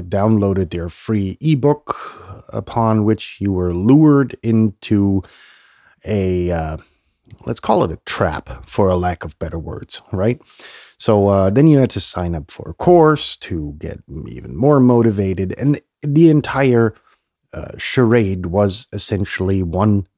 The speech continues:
big drug addiction. Uh, a heroin addiction. <laughs> Even worse than that. Uh, in that,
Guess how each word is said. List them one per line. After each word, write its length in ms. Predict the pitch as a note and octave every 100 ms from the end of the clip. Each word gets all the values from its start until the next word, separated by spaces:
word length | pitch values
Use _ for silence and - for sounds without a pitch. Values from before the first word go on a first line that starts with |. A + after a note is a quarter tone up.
| F2
big 500 | D#2+ G2 F#2+ F#2 E2+ - _ _ _ _ _ _ _ _ _ _ _ _ -
drug 260 | G2+ D#3 C3
addiction. 520 | E2+ - - - - _ _ _ - -
Uh, 340 | D#2 - - -
a 80 |
heroin 600 | G2 B2 C#3+ A2+ F2+ D#2+ E2
addiction. 480 | G2 F#2 - - - - - G2+ - - D3+ -
<laughs> 520 | - - - _ _
Even 280 | G#2 A2+ C3
worse 260 | E3 E3 -
than 160 | F2
that. 260 | E2 - - _ - - - - _ -
Uh, 220 | E2 D#2
in 160 | C#3+ D3+
that, 320 | C3+ B2+